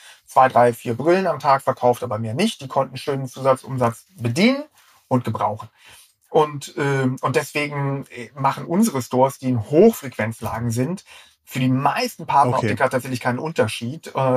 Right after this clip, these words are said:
Speaker 1: und deswegen ist das so stabil und ist eben wirklich eine partnerschaftliche, äh, Zusammenarbeit bis heute. Ja.
Speaker 2: Als ihr gestartet seid, hattet ihr von Anfang an schon Marken- und Eigenprodukte oder ist, äh, oder ist das, äh, habt ihr,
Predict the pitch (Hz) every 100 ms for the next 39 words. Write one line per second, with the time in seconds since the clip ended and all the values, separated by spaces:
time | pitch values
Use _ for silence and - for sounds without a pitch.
0 | 127 127 123 131 - 143 143 131 143 120
1 | - 131 160 147 135 147 - 139 131 131
2 | 131 131 135 123 123 127 135 - 127 127
3 | 131 127 123 120 123 - 120 113 135 131
4 | 131 139 _ - _ 139 127 139 127 -
5 | - 85 - 160 - - _ _ - -
6 | - - - 131 131 143 - 175 147 127
7 | - 110 113 147 170 113 135 147 - 135
8 | 131 131 131 _ _ _ _ _ _ -
9 | - 127 120 147 - 139 135 131 - 131
10 | 123 123 - _ - 117 113 131 156 -
11 | 156 147 - _ - 143 185 - 135 160
12 | 180 - 156 170 - 180 180 139 131 127
13 | - - 131 120 120 127 123 127 110 120
14 | 110 - 120 113 107 - 120 113